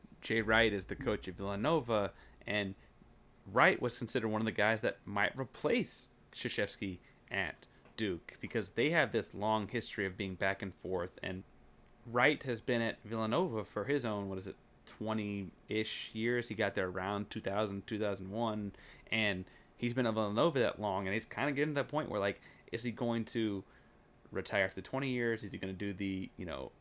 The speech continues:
spend another fifteen years, like, there and have a similar career path to, like, Krzyzewski himself and build the same kind of program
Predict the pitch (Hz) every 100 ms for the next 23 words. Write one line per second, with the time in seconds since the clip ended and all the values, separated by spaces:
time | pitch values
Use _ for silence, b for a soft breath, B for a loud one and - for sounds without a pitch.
0 | - - 113 101 98 87 123 - - 117
1 | 107 104 101 - 85 90 - 104 101 101
2 | 95 92 95 B B B - - 107 92
3 | - 120 113 104 - - 101 101 - 107
4 | 98 - - 104 110 - 123 120 - 117
5 | - 143 165 - 98 117 127 - 120 110
6 | 104 131 123 123 117